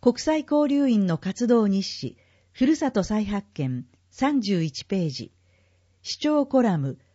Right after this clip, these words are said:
市民憲章作文を読んで、三十二ページ。目次終わり。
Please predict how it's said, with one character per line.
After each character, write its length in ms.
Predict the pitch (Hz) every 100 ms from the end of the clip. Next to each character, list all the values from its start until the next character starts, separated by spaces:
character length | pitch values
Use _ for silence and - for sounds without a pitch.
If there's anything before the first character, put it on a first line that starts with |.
| _ _
市 200 | - 240
民 200 | 269 294
憲 260 | 285 277 262
章 200 | 262 254
作 300 | 254 240 196
文 240 | 160 143
を 60 | 131
読 180 | 160 156
ん 120 | 131
で、 200 | 117 - _ _ _
三 280 | 240 247
十 220 | 208 190 160
二 180 | 160
ペ 160 | - 185
ー 100 | 156
ジ。 220 | 127 110 _ _ _ _ _ _ _ _ _ _ _ _ _
目 340 | 185 190 247 214
次 280 | 208 - _ -
終 220 | 160 160
わ 60 | 160
り。 200 | 139